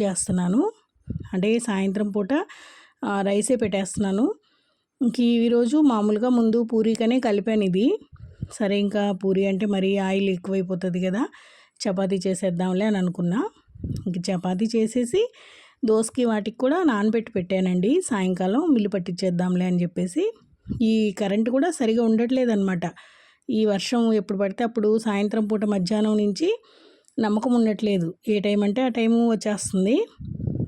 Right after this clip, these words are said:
ఇంకా కరెంట్ కూడా ఉండట్లే దాంట్లో. అందుకోసమని ఇట్లాంటివి పిండ్లు పట్టించేది ఇవన్నీ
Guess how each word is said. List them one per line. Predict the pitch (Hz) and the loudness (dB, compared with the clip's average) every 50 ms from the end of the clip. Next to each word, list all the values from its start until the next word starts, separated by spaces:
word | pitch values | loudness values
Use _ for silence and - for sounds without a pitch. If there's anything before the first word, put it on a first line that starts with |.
| - - | -4 -2
ఇంకా | 269 220 233 - - | -2 -4 -2 -2 -2
కరెంట్ | 214 208 220 214 196 196 | -2 0 0 0 0 0
కూడా | 214 226 269 285 | 0 2 4 4
ఉండట్లే | 262 233 214 208 190 - 202 196 185 | 4 4 2 0 0 0 -2 0 0
దాంట్లో. | 196 196 196 190 214 277 381 453 - - - - - - - _ _ - | 0 -2 -2 0 0 0 0 0 -4 -10 -20 -20 -20 -20 -20 _ _ -4
అందుకోసమని | 208 208 214 214 - 214 208 214 - 226 220 247 285 302 | 0 0 0 0 0 0 -2 0 0 0 2 2 2 2
ఇట్లాంటివి | 285 269 240 220 214 202 214 214 214 | 2 0 0 0 0 0 0 0 0
పిండ్లు | 185 220 214 208 214 214 214 | 0 0 0 2 2 2 2
పట్టించేది | 214 208 185 180 202 180 - - 214 202 190 202 | 2 0 0 -2 -4 -6 -4 -2 -2 0 0 0
ఇవన్నీ | 196 196 196 190 196 226 320 453 | 0 0 0 2 2 2 2 0